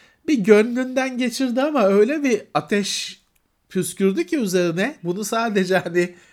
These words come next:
<laughs> içinden geçirmesine rağmen öyle bir üzerine ateş topları düştü ki bir daha böyle bir laf etmedi. Olacak ama işte bu Apple M bir, M iki bunu hazırlayan etmen olacak.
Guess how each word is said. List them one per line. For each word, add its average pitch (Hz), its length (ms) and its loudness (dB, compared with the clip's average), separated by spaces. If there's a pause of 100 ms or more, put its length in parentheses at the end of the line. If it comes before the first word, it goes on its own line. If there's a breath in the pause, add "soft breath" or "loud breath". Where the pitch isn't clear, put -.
(140)
<laughs> - 360 -20
içinden 196 560 2
geçirmesine 160 800 2
rağmen 139 420 -2 (540 loud breath)
öyle 196 440 6
bir 226 140 2
üzerine 185 680 0 (340)
ateş 190 480 2
topları 180 680 0
düştü 165 400 -2
ki 320 340 -4 (320)
bir 214 120 -2
daha 208 320 0
böyle 180 280 0
bir 175 60 -6
laf 294 180 -4
etmedi. 170 560 -2 (1040)
Olacak 330 480 0
ama 110 220 -2
işte 98 320 -4
bu 151 120 0
Apple 165 600 -4
M 151 140 -8
bir, 156 100 -2
M 143 240 -6
iki 220 280 -6
bunu 160 280 -6
hazırlayan 131 600 -4
etmen 214 440 -6
olacak. 80 520 -10